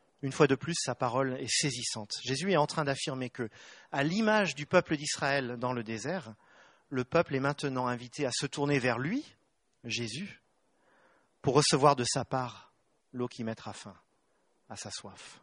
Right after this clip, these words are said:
C'est vers Jésus qu'il faut se tourner. Ça rappelle ce que Jésus a dit plus tôt dans l'évangile de Jean, au chapitre quatre, dans sa conversation avec la femme samaritaine, lorsqu'il dit, « Celui qui boira de l'eau que moi je lui donnerai,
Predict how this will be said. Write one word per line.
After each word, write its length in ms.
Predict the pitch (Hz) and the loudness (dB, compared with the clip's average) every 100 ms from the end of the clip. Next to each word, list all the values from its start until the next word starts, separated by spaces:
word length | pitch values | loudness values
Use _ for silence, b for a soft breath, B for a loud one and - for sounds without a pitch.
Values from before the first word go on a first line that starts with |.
| _ _ _ _ _ _ _ _ _ | _ _ _ _ _ _ _ _ _
C'est 140 | - 131 | -6 -4
vers 160 | 127 | 2
Jésus 340 | - 151 139 139 | 4 2 0 -10
qu'il 160 | - | -12
faut 140 | - 110 | -10 -8
se 140 | 113 | -8
tourner. 360 | - 98 95 - _ _ _ _ _ _ _ _ _ _ _ _ _ _ _ _ _ _ _ b b b b b b b b _ | -8 -14 -14 -20 _ _ _ _ _ _ _ _ _ _ _ _ _ _ _ _ _ _ _ b b b b b b b b _
Ça 160 | - 107 | -8 -4
rappelle 320 | 117 202 196 | 4 4 4
ce 100 | - | 0
que 80 | 131 | 0
Jésus 300 | 123 120 131 | 0 4 4
a 60 | |
dit 400 | 110 135 156 151 _ _ - | 4 -6 -8 -10 _ _ -10
plus 160 | 165 | -6
tôt 160 | - 170 | 0 2
dans 80 | 147 | 4
l'évangile 380 | 131 127 127 127 | 4 2 0 2
de 100 | 127 | 2
Jean, 160 | 120 | 2
au 20 | |
chapitre 380 | 113 123 - 139 | -2 -4 -6 -8
quatre, 320 | - 139 - | -4 -4 -4
dans 80 | 123 | -10
sa 160 | 107 123 | -8 -8
conversation 540 | 120 123 - - 143 | -8 -8 -8 -8 -8
avec 120 | 120 | -8
la 120 | 117 107 | -8 -6
femme 220 | - 143 | -4 -4
samaritaine, 720 | - 127 117 120 196 226 120 - B B B B - | -4 -4 -4 -4 -4 -4 -6 -10 B B B B -6
lorsqu'il 320 | 120 - 127 | -4 -4 -6
dit, « 180 | 120 208 | -4 0
Celui 300 | - 165 170 | 4 4 2
qui 120 | - | 2
boira 340 | 143 156 170 170 | 10 10 12 10
de 100 | 156 | 12
l'eau 200 | 175 185 | 12 12
que 120 | 165 | 8
moi 260 | 147 196 | 8 8
je 140 | 208 165 | 10 8
lui 100 | 156 | 6
donnerai, 480 | 147 147 156 208 | 6 6 6 4